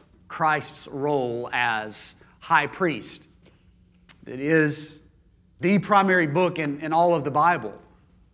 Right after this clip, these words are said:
which, um, more thoroughly and clearly explores the idea of Jesus as priest than, than any other. This is a a Hebrew, a Jew,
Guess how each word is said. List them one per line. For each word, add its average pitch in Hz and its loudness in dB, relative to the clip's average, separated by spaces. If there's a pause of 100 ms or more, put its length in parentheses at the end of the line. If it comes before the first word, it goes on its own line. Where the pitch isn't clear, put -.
(260)
which, 135 -8 (400)
um, 113 -10 (140)
more 160 2
thoroughly 196 2
and 139 -6
clearly 143 0
explores 147 0 (420)
the 156 0
idea 151 2
of 135 0
Jesus 151 -4
as 135 -8
priest 135 -6 (340)
than, 135 -2 (600)
than 127 -4
any 220 6
other. 151 4 (500)
This 139 -10
is 156 -4
a 131 -2 (680)
a 151 4
Hebrew, 170 2
a 165 0
Jew, 165 -4